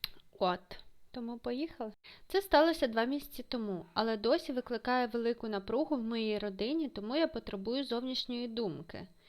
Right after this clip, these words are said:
Я, двадцять дев'ять років, та мій чоловік Джейк, якому тридцять два роки, разом вже шість років, одружені три. Ми були в захваті, коли дізналися, що чекаємо на нашу першу дитину. Вагітність була важкою для мене, в мене була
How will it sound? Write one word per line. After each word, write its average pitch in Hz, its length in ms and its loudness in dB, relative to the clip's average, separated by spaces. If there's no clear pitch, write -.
Я, 240 520 6
двадцять 302 400 4
дев'ять 294 340 6
років, 269 320 0
та - 120 -4
мій 269 200 0
чоловік 233 500 -2
Джейк, 185 560 0
якому 330 380 4
тридцять 311 480 0
два 294 260 6
роки, 285 420 4
разом 302 380 4
вже 247 160 -2
шість - 400 -2
років, 165 460 -2
одружені 285 600 0
три. 175 320 -4
Ми 285 160 4
були 269 240 2
в 226 80 -4
захваті, 262 540 4
коли 240 260 0
дізналися, 233 680 0
що - 180 0
чекаємо 285 480 2
на 233 140 0
нашу 226 320 0
першу 233 380 0
дитину. 190 520 -2
Вагітність 254 640 2
була 247 240 2
важкою 190 720 0
для 277 180 -2
мене, 285 340 2
в 233 120 -6
мене 277 240 0
була 233 440 2